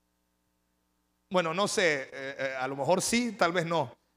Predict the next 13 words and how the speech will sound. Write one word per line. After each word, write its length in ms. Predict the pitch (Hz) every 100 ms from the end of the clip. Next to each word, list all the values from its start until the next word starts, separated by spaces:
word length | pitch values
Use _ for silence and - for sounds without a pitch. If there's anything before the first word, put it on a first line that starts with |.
| -
Pero 140 | 170
nadie 280 | 196 302 320
sube 280 | 285 285 254
fotos 340 | 262 269 226
en 80 | 220
el 100 | 190
micro, 400 | 233 - 226 226
¿ah? 140 | 254
Aquí 360 | - - 269 285
casual, 520 | 240 208 247 247 196 -
en 140 | 185
el 100 | 180
micro. 720 | 196 254 254 208 156 139 -